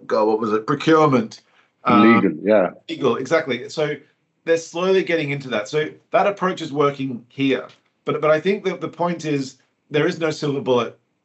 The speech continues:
Speaker 1: for, for the people change, the people transformation. You have to understand the landscape. You have to understand the dynamic. And, and again,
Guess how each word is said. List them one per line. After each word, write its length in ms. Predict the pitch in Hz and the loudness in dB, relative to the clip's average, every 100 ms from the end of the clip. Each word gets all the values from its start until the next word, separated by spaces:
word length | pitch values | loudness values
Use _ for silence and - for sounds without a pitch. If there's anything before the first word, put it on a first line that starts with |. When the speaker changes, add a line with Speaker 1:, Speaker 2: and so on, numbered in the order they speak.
| _ _ - | _ _ -6
Speaker 1:
for, 160 | 127 - | -6 -4
for 80 | 131 | -2
the 140 | 123 | -2
people 300 | 127 131 127 | 0 -2 -2
change, 280 | 123 120 110 | -2 -2 -2
the 80 | 120 | -4
people 240 | 120 110 | -4 -4
transformation. 680 | 120 110 - 110 107 107 110 | -4 -4 -4 -4 -4 -4 -2
You 60 | |
have 120 | 117 120 | -2 -2
to 120 | - | -2
understand 500 | 135 156 147 139 135 | -2 -2 -2 0 0
the 40 | 117 | 0
landscape. 680 | 117 127 131 - 160 190 - _ _ _ | 0 0 -2 -4 -4 -4 -12 _ _ _
You 80 | 113 | -2
have 120 | 123 123 | -2 0
to 120 | 131 | 0
understand 760 | 151 151 - 143 139 135 123 135 | 0 -2 -4 -2 -2 -4 -8 -8
the 80 | |
dynamic. 480 | 131 120 120 143 - | -2 0 0 -2 -4
And, 140 | 143 151 | -8 -8
and 120 | 147 | -4
again, 360 | 156 135 120 | -2 -2 -4